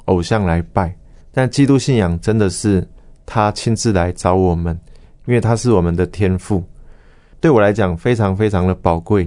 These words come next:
因为我很清楚知道我过去的光那个不饶恕，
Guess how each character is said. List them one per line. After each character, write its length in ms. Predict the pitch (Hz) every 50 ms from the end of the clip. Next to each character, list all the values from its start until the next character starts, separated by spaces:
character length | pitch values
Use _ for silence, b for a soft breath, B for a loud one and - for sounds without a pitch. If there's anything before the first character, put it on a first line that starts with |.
| 95 98
因 100 | 120 143
为 40 | 156
我 160 | 143 127 127
很 180 | 110 117 101
清 240 | 95 - - 135 131
楚 160 | 127 - 110
知 200 | 90 - - 110
道 280 | 104 - 113 98 90 98 -
我 120 | - 101
过 220 | 98 - - 143 120
去 240 | - - 131 127
的 340 | 107 - 101 95 92 87 92 95 - - - -
光 220 | - 139 131 131
那 100 | 131 135
个 80 | 127 113
不 200 | 110 - 151 156
饶 180 | 131 95 92 98
恕， 340 | 95 - - 120 104 85